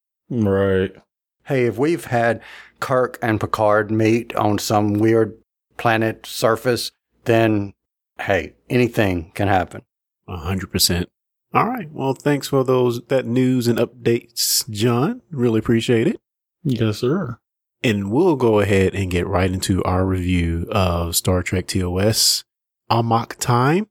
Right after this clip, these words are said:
Speaker 3: from Wikipedia. Amok Time is the second season premiere episode of Star Trek. It was written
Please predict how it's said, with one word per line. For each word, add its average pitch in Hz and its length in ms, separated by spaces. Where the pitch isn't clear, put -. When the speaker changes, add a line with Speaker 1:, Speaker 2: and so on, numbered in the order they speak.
Speaker 3:
from 165 240
Wikipedia. 82 540
Amok 151 280
Time 143 440
is 117 380
the 107 240
second - 960
season 139 400
premiere 117 400
episode 107 440
of 92 80
Star 90 220
Trek. - 320
It - 40
was 120 120
written 143 480